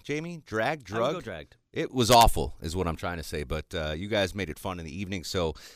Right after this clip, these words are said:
Speaker 1: I am excited for the weekend. I'm excited because I know what I'm doing this weekend. I'm going to the, uh, Punchline, check out, uh, my next guest, uh, second time, I believe, on the show, Mister Robert Hawkins.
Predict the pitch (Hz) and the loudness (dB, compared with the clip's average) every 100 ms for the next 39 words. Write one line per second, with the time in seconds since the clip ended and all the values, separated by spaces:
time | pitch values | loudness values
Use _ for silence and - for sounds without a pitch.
0 | - _ - 98 85 82 151 151 143 117 | -20 _ -8 -6 -4 -2 2 2 2 0
1 | 113 110 117 107 101 175 247 190 113 - | 0 0 0 0 0 2 2 2 0 0
2 | 113 117 117 113 90 139 160 113 - 104 | 0 0 0 0 0 -2 -2 -2 -4 -2
3 | 104 98 110 104 92 98 85 76 - 202 | -2 -2 -2 -2 -4 -4 -2 -2 0 0
4 | - 123 73 82 92 - - - 127 120 | 0 0 0 0 -4 -12 -20 -4 -2 2
5 | 107 78 92 90 82 95 143 - - 95 | 2 2 2 2 2 0 0 -2 0 2
6 | 95 - 92 90 92 - 269 311 269 151 | 0 0 0 0 0 0 0 0 4 4
7 | 95 85 95 90 87 78 - 92 95 95 | 4 0 -2 -2 -2 -4 -4 -2 -2 -4
8 | - _ 120 - 107 98 110 101 - - | -10 _ -6 -2 0 4 6 6 0 0
9 | 147 165 110 62 67 98 - - | 2 2 0 0 -2 0 2 0